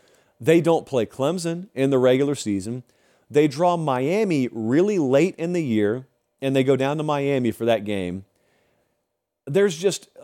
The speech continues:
let me read it for you really, really quick if you're on podcast. Listen to this schedule. Georgia Tech in week one is, I think, in Mercedes-Benz Stadium. So that's like a ki-, kind of neutral site game. It's in Atlanta.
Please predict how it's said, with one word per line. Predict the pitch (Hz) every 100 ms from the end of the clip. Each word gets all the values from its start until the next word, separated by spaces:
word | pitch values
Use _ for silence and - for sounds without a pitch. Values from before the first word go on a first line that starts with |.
| 123
let | 202
me | 240
read | 170 160
it | 139 -
for | 113
you | 98
really, | 120 151 180 180
really | 175 160
quick | - 135
if | -
you're | 156
on | 151
podcast. | 117 117 104 92 76 -
Listen | 120 120 190 - 247
to | 208 180
this | 160 -
schedule. | - 135 87 58 _ _ _ _ _ _
Georgia | 98 135 180 185
Tech | - 175 160 - _ _
in | 127 123
week | 135 143
one | 127 127 117 113
is, | 120 110
I | 113 113
think, | - 165 165
in | 135
Mercedes-Benz | 117 - 131 123 107 98 98 -
Stadium. | 98 80 69 60 _ _ _ _ _ _ _ _ _ -
So | 127
that's | 127 135
like | 123
a | 110 92 _ _ _ _
ki-, | - 233
kind | 247 233
of | 151
neutral | 147 147 143
site | - 135 117
game. | 120 123 139
It's |
in | 220
Atlanta. | 147 87 78 71